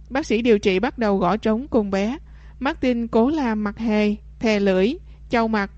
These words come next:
và bắt đầu thở mạnh. Mỗi lần gõ trống, Martin lại phát ra tiếng oa, ha. Martin và người điều trị đã bắt đầu nói chuyện theo cách như vậy. Một số phương pháp sử dụng nhạc cụ khác.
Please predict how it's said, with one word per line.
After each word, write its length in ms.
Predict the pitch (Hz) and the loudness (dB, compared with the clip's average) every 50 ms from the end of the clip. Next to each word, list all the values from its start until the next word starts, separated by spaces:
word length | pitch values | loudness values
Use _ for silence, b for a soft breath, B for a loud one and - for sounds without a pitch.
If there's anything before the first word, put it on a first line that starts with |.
| - - | -20 -12
và 280 | 233 196 202 196 190 190 | -4 -2 0 0 0 -2
bắt 180 | 226 277 - | -4 -4 -4
đầu 260 | 247 226 214 196 180 | -2 -2 0 0 0
thở 180 | 180 - 185 190 | -2 -2 -4 -4
mạnh. 300 | 202 220 190 175 175 175 b b b b b b b - | -4 -4 -6 -6 -8 -10 b b b b b b b -2
Mỗi 160 | 202 196 233 | 0 0 2
lần 200 | 247 220 202 190 | 2 0 -2 -2
gõ 160 | 196 175 208 | -2 -2 0
trống, 320 | 226 - 220 214 233 285 320 - - | 0 0 0 0 0 -4 -12 -14 -8
Martin 420 | - 254 294 - - 247 233 226 220 | -6 -6 -4 -2 0 0 0 0 0
lại 240 | 220 208 165 180 | -2 -2 -4 -4
phát 220 | - - 269 294 294 | -4 -6 -6 -6 -4
ra 260 | - 247 233 220 220 | -6 -4 -4 -4 -4
tiếng 280 | - 233 214 226 254 294 b b b b b - | -4 -4 -4 -4 -4 -8 b b b b b -6
oa, 420 | - 240 240 240 240 247 254 247 240 b b b | -2 -2 0 0 0 -2 -4 -4 -8 b b b
ha. 400 | - - 240 226 226 226 226 226 b b b b - - - - - - - - - - - - - b b b b b b b | -8 -4 -2 0 0 0 -2 -4 b b b b -20 -20 -20 -20 -20 -20 -20 -20 -20 -20 -20 -20 -20 b b b b b b b
Martin 500 | 247 285 302 - - 262 254 240 240 226 | -4 -4 -2 0 0 0 0 0 0 0
và 140 | 226 214 | 0 0
người 180 | 214 214 208 208 | 2 2 0 4
điều 140 | 208 208 208 | 4 4 4
trị 260 | - 214 196 180 185 | 4 2 2 2 2
đã 140 | 190 185 190 | 0 0 -2
bắt 180 | 214 247 277 | -2 -6 -4
đầu 320 | 269 247 220 214 208 202 202 | -2 0 2 2 2 2 2
nói 240 | 202 196 196 233 254 | 0 -2 -2 -2 -2
chuyện 300 | - 262 202 175 170 180 | 2 2 2 2 2 -2
theo 200 | - 214 208 202 | -2 -2 -2 -2
cách 180 | - 254 - | -4 -6 -4
như 140 | 269 226 214 | 0 0 0
vậy. 260 | 202 185 165 151 - - - - - - - - - - - b b b b b b b b b b b b b b b b - | 0 0 -2 -4 -6 -10 -18 -20 -20 -20 -20 -20 -20 -20 -20 b b b b b b b b b b b b b b b b 0
Một 240 | 233 240 226 226 | 2 2 2 2
số 280 | - - 240 233 240 302 | 4 4 6 6 6 4
phương 240 | - - 262 233 226 | 4 2 2 2 2
pháp 260 | - 247 254 311 - - - | -2 -2 -2 -2 -6 -8 -14
sử 260 | - - - 220 185 | -16 -2 0 0 0
dụng 360 | 214 233 240 214 175 190 196 | 2 2 2 2 2 2 -2
nhạc 260 | 196 202 190 185 - | -2 -2 -4 -4 -2
cụ 180 | - 196 - 185 | -2 -2 -2 0
khác. 300 | - 240 240 277 330 | -4 -4 -4 -4 -6